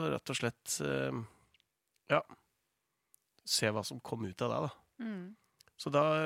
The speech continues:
Speaker 1: rekorder jeg, jeg sto opp midt på natta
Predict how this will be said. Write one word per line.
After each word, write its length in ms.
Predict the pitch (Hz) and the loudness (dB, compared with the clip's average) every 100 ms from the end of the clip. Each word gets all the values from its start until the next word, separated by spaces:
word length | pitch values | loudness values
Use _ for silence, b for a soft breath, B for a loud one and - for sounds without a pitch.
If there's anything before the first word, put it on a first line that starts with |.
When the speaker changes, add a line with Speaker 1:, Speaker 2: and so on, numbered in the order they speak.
| 156 | 2
Speaker 1:
rekorder 400 | 147 - 101 107 | 0 -2 -2 0
jeg, 600 | 127 127 127 127 127 127 127 B _ _ _ _ _ _ _ _ | 2 2 2 2 2 0 -2 B _ _ _ _ _ _ _ _
jeg 80 | - | -4
sto 140 | - 127 | 0 0
opp 80 | 120 | 0
midt 140 | 107 | -4
på 80 | - | -2
natta 460 | 110 - _ - | -4 -4 _ -10